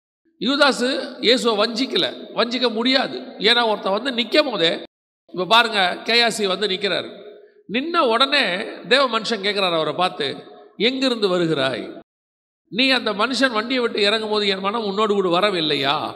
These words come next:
அப்படின்னு கேட்கிறார். ஒருத்தன் வந்து நிக்கும் போதே தெரியணும். பல நேரங்களிலே நமக்கு இந்த ஆவிகளை பகுத்தறிகிற வரம் இல்லாததுனாலே வஞ்சிக்கப்படுகிறோம்,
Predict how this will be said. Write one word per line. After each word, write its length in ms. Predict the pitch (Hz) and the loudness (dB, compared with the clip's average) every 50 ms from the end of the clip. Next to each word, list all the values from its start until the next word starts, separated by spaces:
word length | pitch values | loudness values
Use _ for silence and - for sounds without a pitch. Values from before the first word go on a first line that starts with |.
| - - - | -12 -8 -2
அப்படின்னு 260 | - 160 151 147 151 | -2 -2 0 -2 -6
கேட்கிறார். 380 | 165 175 - - 120 104 98 - - _ _ _ _ _ _ _ _ _ _ | -6 -10 -10 -10 -10 -10 -12 -14 -18 _ _ _ _ _ _ _ _ _ _
ஒருத்தன் 280 | _ 233 240 - 247 226 | _ -4 0 0 2 2
வந்து 240 | 240 262 302 339 285 | 2 2 0 -2 -2
நிக்கும் 340 | 262 262 - - 349 339 | -2 -2 2 4 4 4
போதே 320 | 320 285 262 254 262 262 220 | 4 2 4 6 4 4 4
தெரியணும். 840 | 220 208 - - 247 285 285 285 269 214 156 110 98 - - - - - _ _ _ _ _ _ _ _ _ _ | 0 -2 2 4 4 4 4 0 -2 -4 -6 -8 -8 -12 -14 -18 -18 -20 _ _ _ _ _ _ _ _ _ _
பல 180 | - 220 240 240 | 2 4 4 4
நேரங்களிலே 880 | 226 240 277 330 330 320 294 277 254 226 214 190 165 143 151 196 - | 4 2 2 2 2 0 0 0 -2 -2 0 2 2 2 2 2 0
நமக்கு 340 | - - 208 226 240 226 214 | -2 -2 0 0 0 0 -2
இந்த 140 | 226 214 208 | 0 2 2
ஆவிகளை 560 | 196 208 247 294 302 302 285 285 285 262 208 - | 4 4 2 2 0 0 -2 0 0 -2 0 0
பகுத்தறிகிற 600 | 220 214 233 269 - 269 247 247 240 233 214 185 | 0 0 0 0 0 2 2 2 2 2 0 2
வரம் 320 | 170 185 196 233 247 247 | 2 2 2 2 -2 -2
இல்லாததுனாலே 960 | 220 196 208 226 240 247 233 226 196 208 190 190 175 170 151 147 - 160 196 170 | -2 -2 -2 -2 0 0 0 2 2 0 -2 0 0 0 0 2 0 0 0 0
வஞ்சிக்கப்படுகிறோம், 1040 | 180 214 233 214 262 269 - 247 208 214 202 190 185 185 170 143 123 95 - - | -2 -2 -2 -2 -4 -2 -2 -2 -2 0 0 2 2 2 2 0 0 -4 -8 -12